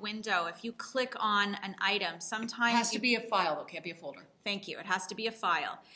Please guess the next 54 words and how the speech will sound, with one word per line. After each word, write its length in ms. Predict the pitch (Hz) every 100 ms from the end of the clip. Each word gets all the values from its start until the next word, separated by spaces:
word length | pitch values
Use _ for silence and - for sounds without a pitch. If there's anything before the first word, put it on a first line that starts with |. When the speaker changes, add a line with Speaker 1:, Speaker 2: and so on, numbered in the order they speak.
| - -
Speaker 1:
And 100 | 220
you 80 | 240
just 240 | 311 -
wanna 220 | 330 320
know, 560 | 254 226 220 220 220 - - _ -
for 120 | 233
example, 340 | 202 233 233
if 140 | 214 -
it 60 |
was 120 | 202
a 60 | 185
slide 420 | - 175 165 156
deck, 280 | 156 147 -
let's 240 | - - -
say, 320 | 147 139 - 170
Speaker 2:
Mm-hmm. 180 | 151 156
Speaker 1:
and 100 | 190
you 80 | 196
wanna 220 | 196 190
know, 380 | 190 180 175 170
"Oh, 140 | 220 214
what 280 | 202 269 269
is 220 | 233 226
this? 340 | - 165 156 -
What's 200 | 226 233
this 180 | 254 240
one 140 | 233
all 160 | 208 196
about?" 480 | 185 190 160 143 - - _ _
You 160 | 202 254
don't 440 | 269 277 302 -
have 600 | - - 240 240 240 - - -
to 300 | 208 208 208 -
open 580 | 196 185 185 196 185 190
it 220 | 214 226
up. 380 | 262 285 214 -
Speaker 2:
And 140 | 208 208
then 120 | 202
close 280 | 214 226 196
it, 140 | 151
and 120 | 175 170
then 120 | 170
open 240 | 156 170
the 60 | 190
next 260 | 214 - 190
one 140 | 170
and 120 | 175
close 300 | 180 226 220
it, 120 | 156 190
and 140 | 294
Speaker 1:
If 60 | 294
you 140 | 311
Speaker 2:
open 120 | - -
Speaker 1:
have 260 | 269 277